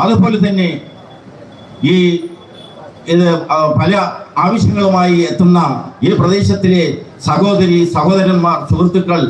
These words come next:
ബന്ധുക്കൾ, ഈ സ്ഥാപനത്തിൻ്റെ നടത്തിപ്പുകാർ എല്ലാവർക്കും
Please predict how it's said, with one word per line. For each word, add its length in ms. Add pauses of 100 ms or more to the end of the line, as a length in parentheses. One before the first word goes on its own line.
(380)
ബന്ധുക്കൾ, 440 (460)
ഈ 40 (140)
സ്ഥാപനത്തിൻ്റെ 760 (520)
നടത്തിപ്പുകാർ 600 (360)
എല്ലാവർക്കും 560